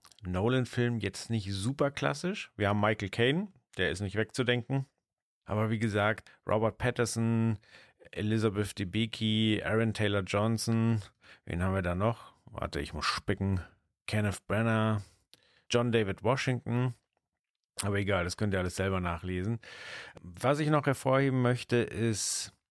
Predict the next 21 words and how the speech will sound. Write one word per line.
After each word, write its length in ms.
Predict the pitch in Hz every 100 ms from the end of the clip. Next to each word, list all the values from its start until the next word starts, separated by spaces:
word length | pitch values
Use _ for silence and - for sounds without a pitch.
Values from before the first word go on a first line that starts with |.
| _
Ludwig 460 | 107 110 139 233 190
Göransson 540 | 196 190 107 95 95
macht 200 | 104 101
den 120 | 98
Soundtrack. 600 | 90 123 151 - - - - _ -
Und 300 | 101 98 - -
der 260 | 95 101
liefert 600 | 107 110 127 135 135 123
in 60 | 120
letzter 380 | 120 117 117 110
Zeit 360 | 117 107 -
immer 300 | - 110 87
ab. 340 | - - - - _ _ _ _
Also 580 | - 98 92 90 87 87 -
sei 400 | 80 85 98 101
es, 240 | 98 -
äh, 400 | 95 95 95 92 92 - - _
die 140 | 107 -
Creed-Filme, 1000 | - 123 131 - 139 135 135 135 139 139 _ _ _ -
sei 560 | 92 92 87 90 87
es 320 | 92 - -